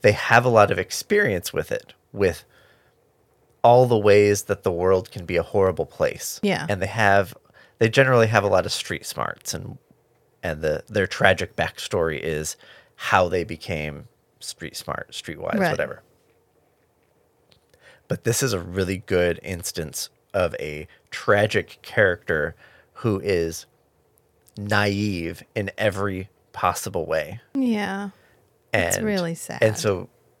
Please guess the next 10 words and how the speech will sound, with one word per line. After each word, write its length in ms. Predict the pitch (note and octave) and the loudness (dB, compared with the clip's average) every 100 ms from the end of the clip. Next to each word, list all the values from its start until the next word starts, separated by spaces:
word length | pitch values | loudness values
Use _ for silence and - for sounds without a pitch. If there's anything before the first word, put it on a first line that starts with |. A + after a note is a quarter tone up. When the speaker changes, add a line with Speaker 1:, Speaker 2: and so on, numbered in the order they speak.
| _ - | _ -18
Speaker 1:
we 300 | G2+ A2 G2+ | -4 -2 0
get 200 | G#2 - | -2 -4
to 120 | F2+ | -10
see, 640 | - - C3+ A#2 F#2 F2+ - | -6 -4 -2 0 -2 -4 -4
like, 300 | F#2 E2 - - - _ _ | 0 -2 -2 -20 -20 _ _
their 380 | - G2+ G2+ G2 | -4 6 6 6
first, 840 | - - - G2 G2 - - - _ _ _ _ _ _ _ _ _ _ _ | 2 -6 2 2 2 -4 -8 -14 _ _ _ _ _ _ _ _ _ _ _
um, 480 | F#2+ E2+ C#2+ D#2+ - _ _ _ _ _ _ _ _ - | -4 -2 -4 -8 -14 _ _ _ _ _ _ _ _ -10
kind 240 | - G#2 | -4 -2
of 140 | F#2+ | -4